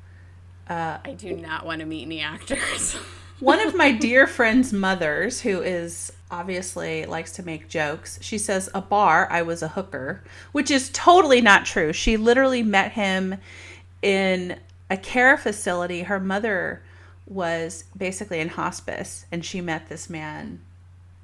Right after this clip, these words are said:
Speaker 1: who was
Speaker 2: Just
Speaker 1: also
Speaker 2: roaming the halls?
Speaker 1: Well, no, he was going through the same thing, and they met. It's that, I, I know that love story, and, and it's pretty,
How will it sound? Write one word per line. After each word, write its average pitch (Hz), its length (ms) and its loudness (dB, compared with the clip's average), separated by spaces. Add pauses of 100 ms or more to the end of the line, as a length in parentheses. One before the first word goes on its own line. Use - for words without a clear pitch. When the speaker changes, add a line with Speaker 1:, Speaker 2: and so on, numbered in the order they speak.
(160)
Speaker 1:
who 196 100 -6
was 175 160 -6
Speaker 2:
Just 175 40 -2
Speaker 1:
also 160 180 0
Speaker 2:
roaming 190 260 -4
the 175 120 -6
halls? 185 600 -6
Speaker 1:
Well, 294 100 0
no, 285 260 4
he 226 160 -4
was 220 160 -6
going 196 220 -4
through 202 140 -4
the 190 80 -8
same 175 260 -6
thing, 170 360 -8
and 160 80 -10
they 160 100 -10
met. 156 480 -10 (300)
It's - 160 -14
that, - 300 -2 (500)
I, 180 100 0
I 190 40 0
know 208 200 0
that 196 200 2
love 160 160 -2
story, 151 360 -4
and, 151 80 -6
and 165 220 -12
it's 160 180 -12
pretty, 160 480 -12